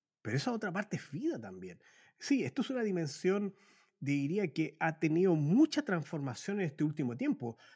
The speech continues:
De hecho, pasamos desde una presencialidad a un trabajo remoto, ¿cierto? Y hoy día estamos hablando de una semipresencialidad o trabajo híbrido. Es decir, claramente el trabajo en todo este tiempo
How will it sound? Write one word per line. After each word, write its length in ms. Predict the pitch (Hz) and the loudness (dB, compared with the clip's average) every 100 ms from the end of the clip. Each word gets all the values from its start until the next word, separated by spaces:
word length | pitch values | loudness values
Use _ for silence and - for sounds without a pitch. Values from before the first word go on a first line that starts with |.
| _ | _
De 220 | 120 127 | -2 2
hecho, 420 | 165 - 180 139 | 2 4 4 4
pasamos 560 | - 107 - 160 156 117 | -2 0 2 4 2 2
desde 180 | 127 123 | 2 2
una 200 | 131 117 | 0 -2
presencialidad 920 | 123 - 123 - 110 113 120 165 208 - - - _ | -4 -4 -4 -4 -4 -4 -2 -2 -4 -10 -20 -20 _
a 500 | - 123 123 117 117 - | -2 0 0 -2 -2 -2
un 200 | 139 131 | -2 0
trabajo 1040 | 120 131 131 - 135 123 117 113 110 113 | -2 -2 -4 -2 0 0 -2 -4 -8 -10
remoto, 560 | 104 107 117 131 131 247 | -8 -4 0 0 0 -2
¿cierto? 520 | - 135 147 233 269 - - - | 0 -2 0 -2 -4 -6 -18 0
Y 80 | 143 | 2
hoy 120 | 135 | 4
día 120 | 180 | 4
estamos 300 | 185 165 151 | 2 0 0
hablando 400 | 135 139 151 151 | -2 -2 0 0
de 160 | 135 139 | 0 0
una 200 | 139 123 | 0 -2
semipresencialidad 1120 | - 175 208 175 139 147 117 123 117 127 175 | -2 0 0 0 -4 -6 -6 -6 -4 -4 -2
o 80 | 165 | -4
trabajo 420 | 127 123 - 117 | -4 -8 -6 0
híbrido. 460 | 151 311 202 131 113 | 4 4 6 6 4
Es 100 | - | 2
decir, 180 | 196 - - - _ _ | 0 0 -16 -20 _ _
claramente 600 | - 131 254 339 285 359 330 | -2 2 2 2 2 2 2
el 140 | 202 | 2
trabajo 680 | 151 127 170 247 - 135 - | 0 0 0 -2 -2 -6 -4
en 160 | 127 120 | -6 -6
todo 380 | - 135 170 147 | -4 0 2 2
este 300 | 131 - 107 | -2 -8 -8
tiempo 560 | 151 254 294 - 156 | 0 0 0 -2 -6